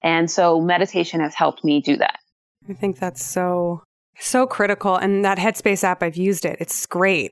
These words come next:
Speaker 2: And it's easier than I think I thought it would be, just like you're saying. Like,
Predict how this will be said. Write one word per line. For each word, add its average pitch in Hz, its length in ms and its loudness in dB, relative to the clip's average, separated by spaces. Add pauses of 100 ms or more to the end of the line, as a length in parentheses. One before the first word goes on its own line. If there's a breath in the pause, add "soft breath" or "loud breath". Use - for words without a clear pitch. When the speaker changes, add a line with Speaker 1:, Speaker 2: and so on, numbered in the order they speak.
(120)
Speaker 2:
And 185 140 0
it's - 460 -4 (140)
easier 196 540 2
than 180 180 0
I 175 80 0
think 175 480 -4 (100)
I 175 140 -4
thought 190 260 -4
it 170 100 -4
would 160 140 -4
be, 151 220 -4
just - 180 -4
like 160 160 -6
you're 165 140 -4
saying. 156 500 -4 (140)
Like, 170 160 -6